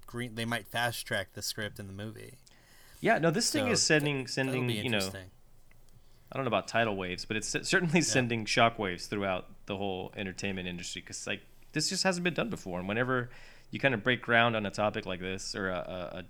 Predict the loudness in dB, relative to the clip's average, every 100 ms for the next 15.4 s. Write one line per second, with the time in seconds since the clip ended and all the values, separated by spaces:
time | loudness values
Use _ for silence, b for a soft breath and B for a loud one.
0 | -16 -10 -6 -4 -2 -4 -6 -10 -8 -4
1 | -2 -2 -2 -2 -2 -4 -6 -6 -6 -4
2 | -2 -4 B B B B -20 -14 -2 0
3 | 0 -2 -2 -2 0 2 2 0 -8 -16
4 | -18 -18 _ -10 -6 -4 -4 -2 -2 -2
5 | -2 -2 0 0 2 6 8 8 6 2
6 | 0 -4 -6 -8 -6 -4 -2 0 0 -2
7 | -4 -6 -10 -4 2 4 6 4 2 -2
8 | -12 -6 -2 -2 -2 -8 -14 -20 -20 -20
9 | -20 -20 -18 -14 -10 -10 -8 -8 -8 -8
10 | -10 -14 -20 -14 -6 -6 -6 -4 -4 -4
11 | -6 -8 -8 -10 B B B B B B
12 | 0 2 4 2 -2 -12 -20 _ -20 -20
13 | -20 -20 -8 -8 -4 0 2 2 0 0
14 | 0 -2 -2 -2 -2 -2 -4 -4 -4 -4
15 | -6 -8 -10 -10